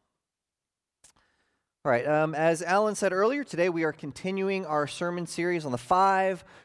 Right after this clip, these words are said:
core values of the Gwinnett Church of Christ. Uh, again, the reason we're doing this is we want to be intentional about who we are, and when we're growing, we want to continue to grow. Uh, we want to be the church that God has called us to be.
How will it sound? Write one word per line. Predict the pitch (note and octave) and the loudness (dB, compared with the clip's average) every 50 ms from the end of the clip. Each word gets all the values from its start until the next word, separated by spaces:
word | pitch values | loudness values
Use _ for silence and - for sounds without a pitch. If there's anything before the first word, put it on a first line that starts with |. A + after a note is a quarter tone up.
| _ _ | _ _
core | - - - - F3+ F#3 F#3+ G3 F#3+ F#3 F#3 D3+ D#3+ | -16 -14 -4 0 2 4 4 4 4 2 0 -2 -4
values | C3 C3 C#3+ D3 D3+ D#3+ D#3 D3+ D3+ D#3+ D#3 D3+ D3 C3+ | 0 2 4 4 4 4 2 0 -2 -4 -4 -4 -6 -6
of | C3+ C3+ C#3 C#3 C#3+ C#3 B2 - | -2 0 2 4 4 2 0 -4
the | C#3 C3+ C3 | -6 -6 -6
Gwinnett | A#2 B2+ B2 B2 C3 C#3 C#3+ C#3+ - - - - - - - - _ _ _ | -4 -4 -4 0 2 2 2 2 0 -6 -14 -18 -18 -20 -20 -20 _ _ _
Church | - - C#3+ - | -4 -2 -2 -2
of | - A#2 | -2 -6
Christ. | - - C#3+ C#3 F3+ C4 B3+ - - - - _ _ _ _ _ | -4 0 0 2 2 0 -2 -6 -12 -16 -18 _ _ _ _ _
Uh, | C3+ | -4
again, | C3+ C3 C#3+ E3 D#3+ | -2 0 0 0 0
the | D3 | 2
reason | D#3+ F#3 E3+ E3+ | 0 0 0 -2
we're | D#3+ D3 | -4 -2
doing | C3 D3+ F3+ G#3+ G3+ G3+ | 0 2 2 2 2 2
this | G#3+ A3+ G#3+ - - | 2 0 0 -2 -4
is | C#3 | -8
we | C3 D3+ | -8 -6
want | D3+ D3 D#3 D#3 | -4 -2 -2 -2
to | D3+ | -2
be | C3+ C#3+ C#3 | -2 -2 -4
intentional | B2 - F#3+ G#3 G#3+ G#3 G#3 G#3 F#3 | -4 -2 -4 -4 -4 -4 -4 -2 0
about | D#3+ C#3+ B2 A#2+ | 0 0 0 -2
who | D3+ F#3 | -4 -4
we | F3 D#3+ C#3+ F#3+ | -4 0 2 4
are, | A#3+ C4+ C#4 C#4 C4 B3+ | 4 6 4 4 4 2
and | G3+ D#3 | -2 -4
when | D3+ C#3+ | -8 -8
we're | C3 B2 A#2+ | -8 -8 -10
growing, | B2 - A#3 C4 C4 B3 B3 B3 A3 | -2 2 2 2 4 2 0 -2 -2
we | E3 C3+ | -4 -6
want | C#3+ D#3+ G3+ | -4 -4 -4
to | G3 F3+ | -4 -4
continue | - C#3+ - E3+ F3 D#3 C3+ | -8 -10 -10 -10 -8 -6 -8
to | A#2 | -8
grow. | G#2+ - D#3+ A#3+ B3+ C4 B3+ B3 B3+ B3 - - - - - - _ | -4 0 2 2 2 2 2 0 0 -2 -8 -16 -20 -20 -20 -8 _
Uh, | D#3 D3+ D3+ C#3 | 0 2 2 2
we | C3+ F3+ B3 | 0 -2 -4
want | B3 B3+ C#4+ C#4 | 0 0 2 0
to | B3+ | 0
be | D#3 - - F#3 A3 B3+ B3+ | -2 -4 -4 0 0 2 2
the | F#3+ D#3 | 0 -2
church | - - G3 G#3 G#3 - | -2 -4 -6 -6 -6 -6
that | F#3 C#3+ | -10 -4
God | B2 D3+ D#3+ F3 F3 | 0 0 2 2 0
has | D3+ B2 - | -2 -6 -10
called | - - E3 D#3+ E3+ F3 F3 D#3 | -8 0 2 4 4 4 0 -2
us | C#3 D3 D3+ C#3+ - | -2 -4 -4 -4 -6
to | - - C#3 | -10 -12 -12
be. | G#2+ - - A#2 C3 A#2 E2 D2 C#2+ - _ | -12 -6 -4 -2 -2 -2 -4 -8 -14 -20 _